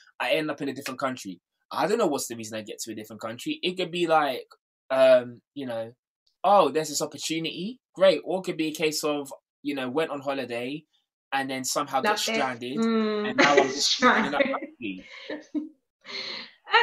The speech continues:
Speaker 1: what I'm
Speaker 2: Okay.
Speaker 1: saying?
Speaker 2: I mean,
Speaker 1: Or
Speaker 2: I
Speaker 1: my,
Speaker 2: see,
Speaker 1: or
Speaker 2: I see
Speaker 1: as
Speaker 2: the
Speaker 1: my friends
Speaker 2: rationale.
Speaker 1: have said, you know.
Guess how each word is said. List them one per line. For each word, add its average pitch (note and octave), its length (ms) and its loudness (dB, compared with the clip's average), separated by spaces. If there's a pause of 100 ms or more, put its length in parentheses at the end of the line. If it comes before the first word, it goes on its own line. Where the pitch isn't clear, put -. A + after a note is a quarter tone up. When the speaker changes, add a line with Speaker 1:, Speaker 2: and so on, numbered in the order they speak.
Speaker 1:
what F4 100 12
I'm D#4 60 12
Speaker 2:
Okay. C#4+ 80 10
Speaker 1:
saying? C#4+ 280 10
Speaker 2:
I D#4+ 140 8
mean, G4 200 10
Speaker 1:
Or E4+ 40 10
Speaker 2:
I E4 120 10
Speaker 1:
my, - 80 6
Speaker 2:
see, F#4 300 8
Speaker 1:
or - 60 4
Speaker 2:
I E4 260 2
see F#4 180 8
Speaker 1:
as D#4+ 40 4
Speaker 2:
the D#4+ 80 10
Speaker 1:
my D4 80 10
friends D#4+ 100 8 (120)
Speaker 2:
rationale. A#3 340 6
Speaker 1:
have E4 120 2
said, A2+ 300 -2 (680)
you B2+ 60 -12
know. G#2+ 280 -16